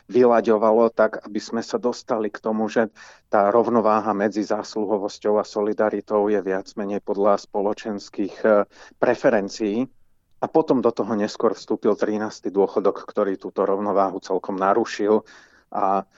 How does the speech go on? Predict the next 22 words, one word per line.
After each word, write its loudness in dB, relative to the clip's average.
akoby -2
výrazne 0
zvyšoval 0
solidaritu. -8
Takže -8
to, 0
že 2
sa -2
vraciame 0
od 0
regresívnych -4
trinastých -6
dôchodkov 2
k -12
rovným, 2
je 0
čiastočne -2
návrat -2
späť -6
k 0
tej -2
rovnováhe 0